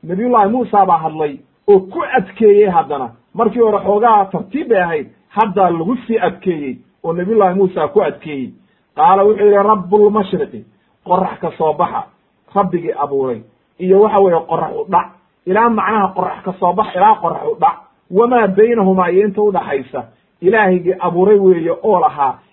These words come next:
"In kuntum," haddii aad tihiin, "tacqiluuna," kuwa wax garanaya. Caqliba ma lihidine, kuwa caqli leh haddii aad tihiin oo wax kala garanaya, rabbigii Allaha ahaa oo la caabudayo oo xaqa u leh, waa kaa weyn. Fircoon wuxuu rabbi yahay ma jirto.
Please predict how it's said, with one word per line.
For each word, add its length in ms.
"In 340
kuntum," 640
haddii 400
aad 260
tihiin, 260
"tacqiluuna," 540
kuwa 200
wax 220
garanaya. 400
Caqliba 460
ma 120
lihidine, 520
kuwa 240
caqli 340
leh 140
haddii 320
aad 220
tihiin 180
oo 100
wax 220
kala 200
garanaya, 540
rabbigii 600
Allaha 340
ahaa 240
oo 180
la 140
caabudayo 640
oo 140
xaqa 320
u 80
leh, 140
waa 240
kaa 160
weyn. 260
Fircoon 320
wuxuu 200
rabbi 260
yahay 160
ma 100
jirto. 300